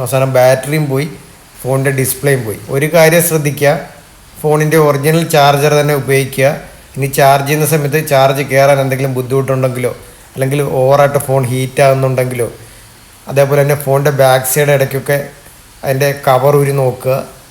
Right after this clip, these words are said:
വലിയ പ്രൊജക്ഷനോ ബഡ്ജിങ്ങോ ഉണ്ടെങ്കിൽ അത് മനസ്സിലാക്കുക. അല്ലെങ്കിൽ ഇതേപോലെ ബാറ്ററി ഓവറായിട്ട് ബഡ്ജായിട്ട് വന്നിട്ട് ഡിസ്പ്ലേയുടെ അടിയിലേക്ക് അത്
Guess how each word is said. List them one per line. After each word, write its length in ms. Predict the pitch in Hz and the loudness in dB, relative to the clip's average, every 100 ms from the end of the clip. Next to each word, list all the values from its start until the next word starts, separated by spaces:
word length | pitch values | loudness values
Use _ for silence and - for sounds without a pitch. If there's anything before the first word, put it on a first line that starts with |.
| - 123 | -10 -4
വലിയ 180 | 131 139 | 0 0
പ്രൊജക്ഷനോ 580 | 139 131 135 123 151 147 123 123 | 0 0 -2 -4 -2 -2 -2 -2
ബഡ്ജിങ്ങോ 420 | 127 127 135 139 135 | -2 -2 -4 -2 -2
ഉണ്ടെങ്കിൽ 260 | 131 131 135 | -2 0 0
അത് 80 | 131 127 | 0 -2
മനസ്സിലാക്കുക. 540 | 123 135 127 113 135 - - - - - | -4 -2 -2 -2 -6 -6 -16 -20 -20 -10
അല്ലെങ്കിൽ 240 | 135 143 143 139 | -4 -2 -2 0
ഇതേപോലെ 300 | 143 147 139 131 | 0 -2 0 2
ബാറ്ററി 460 | 131 135 139 160 160 - - - - | 2 0 -4 -6 -6 -12 -20 -18 -6
ഓവറായിട്ട് 340 | 127 139 139 139 135 | 0 2 2 2 0
ബഡ്ജായിട്ട് 480 | 127 120 143 143 143 | 0 0 0 2 0
വന്നിട്ട് 300 | 135 123 165 170 - - - _ - - 131 | 0 -2 -4 -6 -14 -20 -20 _ -20 -10 -6
ഡിസ്പ്ലേയുടെ 680 | 123 - 151 151 143 143 143 | -6 -2 0 0 0 2 2
അടിയിലേക്ക് 380 | 139 143 143 | 2 0 0
അത് 60 | 143 | 0